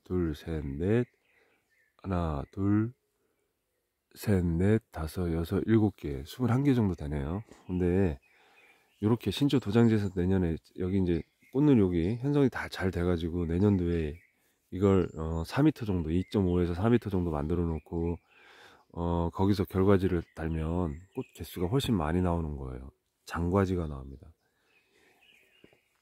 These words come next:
이렇게 해서 단과지가 있고, 또 꽃을 많이 물고 나오는,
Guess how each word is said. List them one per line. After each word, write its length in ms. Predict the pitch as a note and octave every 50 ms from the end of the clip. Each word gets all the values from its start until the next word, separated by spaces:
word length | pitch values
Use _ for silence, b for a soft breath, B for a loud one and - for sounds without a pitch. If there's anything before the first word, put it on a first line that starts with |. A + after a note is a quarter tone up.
| _ _ -
이렇게 260 | G2 G#2 - - G#2
해서 80 | G2
단과지가 640 | F#2 - - F#2 G#2+ A2 A2+ A#2 A2+ G#2 G2 G2 G2
있고, 380 | F2 D#2+ - - B2 B2+ C#3 - _ _ _ _ _ _ _ _ _ _ _ _ _ _ _ _ _ _
또 140 | - A2+ -
꽃을 260 | - D#3 - - A#2+
많이 200 | - - F#2+ A2
물고 240 | A2 G#2+ G#2 G2+ G#2+
나오는, 500 | G2+ F#2 F2+ E2+ D#2+ D#2+ E2+ F#2+ A2+ B2+